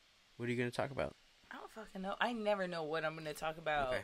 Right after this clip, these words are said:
Speaker 2: when you pee.
Speaker 1: Well, you
Speaker 2: Usually, I just look at comments
Speaker 1: All right, guys,
Speaker 2: and
Speaker 1: I'm,
Speaker 2: reply to
Speaker 1: I'm
Speaker 2: comments.
Speaker 1: leaving you with the Seven Slot Trap Queen. So when I posted this in the group, everybody was like, "Oh,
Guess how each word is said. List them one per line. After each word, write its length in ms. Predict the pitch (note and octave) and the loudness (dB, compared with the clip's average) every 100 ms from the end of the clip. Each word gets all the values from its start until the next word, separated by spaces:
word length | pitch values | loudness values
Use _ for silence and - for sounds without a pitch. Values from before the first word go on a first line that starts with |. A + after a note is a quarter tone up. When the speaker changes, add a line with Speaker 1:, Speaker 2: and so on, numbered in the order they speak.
| - | -2
Speaker 2:
when 160 | D3+ | -10
you 60 | C#3 | -10
pee. 160 | - D#3+ | -6 0
Speaker 1:
Well, 80 | A#3 | 2
you 80 | |
Speaker 2:
Usually, 300 | A3+ A#3 A#3+ | 6 8 8
I 100 | - G3 | 6 6
just 180 | G#3 | 4
look 120 | G#3 G#3 | 0 2
at 160 | F#3+ | 2
comments 200 | F#3+ F#3 | 4 12
Speaker 1:
All 60 | C3 | 12
right, 140 | C3 | 12
guys, 240 | B2+ C3 A#2 | 12 12 12
Speaker 2:
and 80 | |
Speaker 1:
I'm, 180 | C3 C#3 | 10 12
Speaker 2:
reply 120 | C#3+ | 10
to 80 | F3 | 10
Speaker 1:
I'm 80 | C#3 | 10
Speaker 2:
comments. 120 | C3+ | 10
Speaker 1:
leaving 320 | C3+ C#3 D3+ D3 | 10 10 10 10
you 120 | C#3+ | 8
with 140 | C#3 | 6
the 80 | - | 4
Seven 240 | - C3+ | 6 6
Slot 180 | C3+ C3+ | 8 8
Trap 240 | - C3 - | 12 12 12
Queen. 180 | C#3+ | 10
So 160 | C3+ C#3+ | 12 12
when 140 | C#3 | 12
I 80 | D3+ | 12
posted 440 | D3+ D#3 D#3 F3+ D3+ | 12 10 8 8 10
this 200 | D3 - | 8 8
in 160 | C3 | 6
the 80 | B2+ | 6
group, 420 | A2 A2 F#2+ E2+ - - - - - - - - - - - - - | 6 4 4 0 -12 -20 -20 -20 -20 -20 -20 -20 -20 -20 -20 -10 -4
everybody 320 | A2+ A#2+ A#2+ | 0 6 6
was 160 | A2+ | 6
like, 240 | A#2 A2+ - - | 6 6 4 8
"Oh, 420 | C#3 C3 A#2+ | 10 12 12